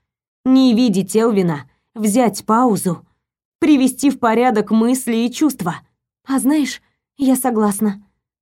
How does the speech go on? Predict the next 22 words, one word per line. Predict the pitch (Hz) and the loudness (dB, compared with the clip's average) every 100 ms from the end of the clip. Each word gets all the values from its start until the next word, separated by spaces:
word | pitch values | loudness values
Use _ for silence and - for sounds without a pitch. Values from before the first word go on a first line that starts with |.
| _ | _
Мы | 208 220 311 | 2 4 4
уже | 285 214 262 | 2 0 -2
подъезжали | 247 202 208 214 160 233 262 233 | 0 0 0 0 -2 -2 0 -2
к | 180 | -2
дому | 185 220 220 | -2 0 -2
Стейси, | - 254 - - 139 _ _ _ | -2 -2 -2 -6 -12 _ _ _
когда | - 233 202 190 | -4 -2 0 0
мой | 190 | 0
телефон | 180 202 180 165 202 240 220 _ _ - | -2 -2 -2 -2 -2 -4 -8 _ _ -12
зазвонил. | 208 226 185 190 151 139 - _ _ _ _ | -2 0 0 -2 -4 -6 -14 _ _ _ _
Я | 240 240 226 | -2 0 2
выхватила | 240 240 202 208 196 | 0 0 -2 2 2
его | 202 208 196 | 2 2 2
из | 175 | 0
сумки, | 262 277 269 247 - _ _ _ | -2 -2 -2 -4 -8 _ _ _
бросила | 196 285 311 277 226 | 0 2 2 2 0
взгляд | 196 180 254 254 | 0 0 0 0
на | 202 196 | 0 0
экран | 196 208 262 311 302 - | 0 0 0 0 -4 -2
и | 240 269 262 - _ _ _ _ _ _ _ _ | 0 2 0 -10 _ _ _ _ _ _ _ _
сердце | - - 254 226 220 - 202 | -14 -2 2 2 -2 0 0
перекувырнулось | 175 226 214 208 196 190 180 202 262 269 - | 0 0 0 0 0 0 2 2 0 -2 -6